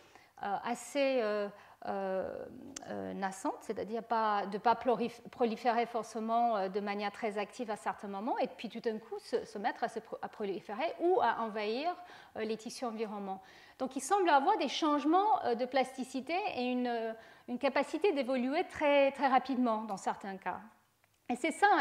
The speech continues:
qui a un peu fait, euh, poser, euh, la question à plusieurs chercheurs il y a maintenant, euh, quelques décennies. Donc ce modèle que je vous avais montré la semaine dernière, c'est que effectivement, à partir d'une cellule normale, on a une première mutation, ensuite on a une deuxième mutation, une troisième mutation.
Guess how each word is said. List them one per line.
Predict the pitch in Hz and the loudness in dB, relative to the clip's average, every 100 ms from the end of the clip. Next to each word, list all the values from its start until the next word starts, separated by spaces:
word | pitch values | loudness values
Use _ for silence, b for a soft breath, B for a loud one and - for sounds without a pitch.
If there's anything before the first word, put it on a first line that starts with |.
| - - | 2 4
qui | 277 | 8
a | |
un | 240 233 | 8 4
peu | 320 320 | -2 -2
fait, | - 277 262 220 | 0 4 4 2
euh, | 214 | -2
poser, | 220 254 214 285 330 392 | 0 2 4 2 2 -2
euh, | 220 | 0
la | 202 | 0
question | 208 208 - 359 415 | -2 -6 -6 -4 -2
à | 233 | -2
plusieurs | 240 220 214 | -4 -4 -4
chercheurs | - 196 - 240 330 | -4 -8 -4 -2 0
il | 240 | -2
y | |
a | 196 | -4
maintenant, | 196 202 220 214 | -4 -4 -4 -4
euh, | 190 190 | -6 -6
quelques | 208 220 | -6 -4
décennies. | 190 190 - 196 220 403 B B B B | -2 -4 -4 -8 -6 -8 B B B B
Donc | - 220 | -10 -6
ce | - | 4
modèle | 277 285 294 277 | 8 8 8 8
que | 285 | 4
je | 226 | 0
vous | 226 220 | 2 0
avais | 220 | 0
montré | 226 226 254 | -2 -2 0
la | 240 | 0
semaine | 226 226 208 196 | 0 -4 -4 -4
dernière, | 196 220 285 | -4 -4 -4
c'est | - 285 | -4 -4
que | 233 214 B - | -4 -4 B -12
effectivement, | 185 202 208 202 277 | -8 -6 -6 0 0
à | 262 | 2
partir | 226 185 262 | 2 2 0
d'une | 202 208 | 0 -2
cellule | - 208 208 226 | -4 -4 -2 -2
normale, | 208 180 190 214 277 381 B B B | -2 -4 -2 2 4 2 B B B
on | 196 | -6
a | 190 | -6
une | |
première | - 226 220 | -6 -4 -4
mutation, | 208 185 170 - - 254 311 | -4 -2 -4 -4 -4 0 0
ensuite | 302 247 | -2 -6
on | 208 | -6
a | 190 | -4
une | 180 | -2
deuxième | 196 202 196 | -2 -2 -4
mutation, | 185 180 160 - 277 | -4 -4 -4 -2 -2
une | 311 | 0
troisième | 262 220 220 190 | -2 -2 -2 -2
mutation. | 175 175 160 - 240 262 | -6 -6 -6 -6 -4 -2